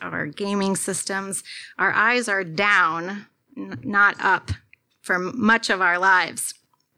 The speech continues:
So do billboards even get our attention? I did a quick Google search and found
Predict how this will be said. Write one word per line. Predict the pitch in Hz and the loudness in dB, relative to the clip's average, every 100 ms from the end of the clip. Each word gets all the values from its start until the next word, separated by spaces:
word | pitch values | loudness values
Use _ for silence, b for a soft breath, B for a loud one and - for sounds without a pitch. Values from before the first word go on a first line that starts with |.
| - _ _ - - | -20 _ _ -18 -10
So | - | -4
do | 175 180 | 2 2
billboards | 202 202 202 196 - | 4 2 2 0 -2
even | 185 180 | -2 -2
get | 175 170 | 0 2
our | 170 | 2
attention? | 160 - 170 175 151 143 b b b b b b b b b b b b b b _ - | 0 0 -2 0 -2 -4 b b b b b b b b b b b b b b _ -4
I | 190 | 0
did | 196 233 | 2 2
a | |
quick | 233 - 247 - 208 | 0 0 -2 -2 -4
Google | 240 240 220 175 | 2 4 4 0
search | - 160 170 214 - - B B - | -4 -4 -4 -2 -4 -4 B B -8
and | 196 190 185 175 | -2 0 -2 -2
found | 220 220 226 | 2 4 2